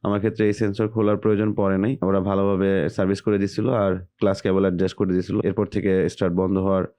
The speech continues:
যে প্রবলেম যেটা ছিল, সেটা সলভ হয়ে গেছে। তারপরেও যারা বাইকটা নিতে চাইবেন, তারা অবশ্যই ভালোভাবে চেক করে দেখবেন, অনেকক্ষণ চালিয়ে তারপর নিবেন, যেন পরবর্তীতে কোনো প্রবলেম ফেস না করেন। তো এখন চলেন বাইকটার কিছু ভালো দিক নিয়ে কথা বলি।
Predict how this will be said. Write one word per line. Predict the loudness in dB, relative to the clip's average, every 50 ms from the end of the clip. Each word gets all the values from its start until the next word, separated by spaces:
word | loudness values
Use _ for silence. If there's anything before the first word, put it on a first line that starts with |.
| _ _ _ _ -4
যে | -4 -2
প্রবলেম | 0 0 0 2 2 0 0 0
যেটা | 0 0 -2 -2
ছিল, | -2 -2 -2 -2 0
সেটা | 0 0 -2 -2
সলভ | -2 0 0 0 0
হয়ে | 0 0 0 2
গেছে। | 2 0 0 0 -2 -4 -4 -6 _ _ _ _ _ _ -4
তারপরেও | -2 0 2 2 2 4
যারা | 4 4 4 4 4
বাইকটা | 4 2 2 2 0 0 2
নিতে | 2 2 2 0 2
চাইবেন, | 2 2 2 4 4 2 2 2 0 -2
তারা | -2 -2 -2 0 2 2 2
অবশ্যই | 2 0 0 0 0 0
ভালোভাবে | 0 2 2 2 2 2 2
চেক | 2 0 0 0 0
করে | 0 0 2 2
দেখবেন, | 2 2 2 0 0 0 0 -2
অনেকক্ষণ | -2 -2 -2 -2 -2 -2 -2 0
চালিয়ে | 2 2 2 2 2 2 2
তারপর | 0 0 0 0 0 0
নিবেন, | 2 2 2 0 0 0
যেন | 0 0 0 0 0
পরবর্তীতে | 2 2 2 2 2 2 2 0 0 0 0
কোনো | 0 0 0 0
প্রবলেম | 0 0 2 2 2 0
ফেস | 0 -2 -2 -2 -2 -2 -2
না | -2 -2
করেন। | -2 -2 -2 -2
তো | 0 2 4 4
এখন | 4 2 2 0
চলেন | 0 2 2 0 2 2 2
বাইকটার | 2 2 2 0 0 -2 0
কিছু | -2 -2 -2 0 0
ভালো | 2 2 2 2 2
দিক | 2 2 0 0 2
নিয়ে | 0 0 0 0
কথা | 0 -2 0 0
বলি। | 0 2 2 0 0 -2